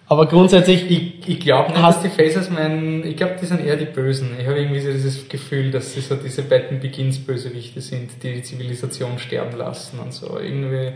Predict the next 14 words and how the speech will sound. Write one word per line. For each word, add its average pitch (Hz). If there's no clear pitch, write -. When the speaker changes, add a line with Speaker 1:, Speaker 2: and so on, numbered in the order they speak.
Speaker 1:
Ja, 143
aber 165
wie 180
sollen 170
sie, 170
das -
ist -
irgendwo 175
in 156
Bravos. 120
Danny 151
hat 156
wenigstens 156
Drachen, 135